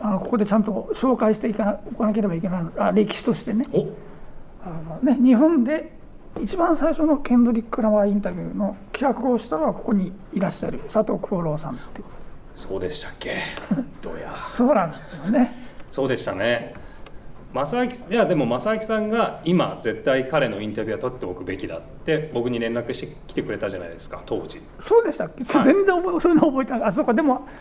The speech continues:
Speaker 1: もうでもあれだね、アルバムが出るとか出ない、あ、出る、出る前から言ってたんですよ。
Speaker 2: そうです。
Speaker 1: それ全然前なのね。
Speaker 2: 出る前から。
Speaker 1: 出る前から、
Speaker 2: はい。
Speaker 1: あの、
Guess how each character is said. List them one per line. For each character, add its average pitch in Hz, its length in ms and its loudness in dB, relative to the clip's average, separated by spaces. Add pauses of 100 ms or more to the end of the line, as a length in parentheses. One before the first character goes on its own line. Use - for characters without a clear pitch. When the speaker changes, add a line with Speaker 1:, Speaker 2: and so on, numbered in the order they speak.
(160)
Speaker 1:
も 403 200 4
う 285 40 6
で 294 80 6
も 262 140 6
あ 247 40 6
れ 269 60 4
だ 330 80 0
ね、 208 120 0
ア 214 140 4
ル 320 120 4
バ 381 120 -2
ム 381 280 -6 (440)
が 330 140 2
出 294 200 4
る 370 180 4
と 320 80 0
か 254 100 4
出 269 160 0
な 330 160 -2
い、 302 240 0
あ、 226 80 4
出 277 160 6
る、 339 160 -2
出 349 120 4
る 370 120 2
前 320 220 6
か 427 80 2
ら 311 80 0
言 190 80 0
っ - 20 -4
て 202 100 -4
た 254 120 0
ん 330 80 -2
で 196 40 -4
す - 80 0
よ。 190 60 4
Speaker 2:
そ - 40 2
う - 20 0
で - 60 -2
す。 330 80 -2
Speaker 1:
そ 226 40 2
れ 208 100 4
全 349 120 6
然 370 160 4
前 381 160 6
な 302 100 0
の - 60 -4 (100)
ね。 202 220 -4
Speaker 2:
出 285 140 2
る - 0 -
前 - 0 -
か - 0 -
ら。 - 0 -
Speaker 1:
出 - 0 -
る 269 120 2
前 349 160 4
か 349 100 2
ら、 277 60 0
Speaker 2:
は 220 60 -2
い。 - 20 0
Speaker 1:
あ - 40 0
の、 196 120 -2